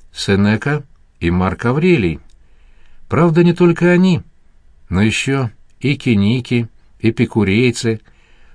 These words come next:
последователи Платона, Аристотеля, а также отвергавшие всякие догматы скептики, утверждавшие относительность любого понятия, любой догмы,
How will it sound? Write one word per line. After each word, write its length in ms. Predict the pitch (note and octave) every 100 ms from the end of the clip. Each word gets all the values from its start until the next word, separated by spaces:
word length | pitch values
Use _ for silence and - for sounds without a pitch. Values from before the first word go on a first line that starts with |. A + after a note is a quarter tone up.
| - -
последователи 760 | A2+ - E3 F3 E3+ E3 D3
Платона, 560 | - C3+ C3 D#3+ D#3 C3+
Аристотеля, 800 | G#2+ G2+ - D#3+ D#3+ D3+ D3 B2+ - - - - _ _ _ _ -
а 140 | F2+
также 380 | - C3 G#2+ B2
отвергавшие 640 | A2 A#2 A#2 C3+ A#2 A#2+ A2
всякие 380 | - B2 B2
догматы 560 | F#2+ A#2 A#2+ C3 B2+ C#3+
скептики, 720 | - F3 B2 - F2 F2 E2 _ _ _ _ _ _ _ - -
утверждавшие 760 | G2+ - G#2 G2 A#2 A2 A#2+
относительность 800 | A2+ G#2+ G2+ A#2+ A#2+ C3 C3 -
любого 380 | G#2+ G#2+ A2+ A#2
понятия, 720 | - D#3+ E3 A2+ E2 F2 E2 _ -
любой 380 | F#2 G#3 B2+ A#2+
догмы, 580 | A#2 F3 G#2 F2 D#2+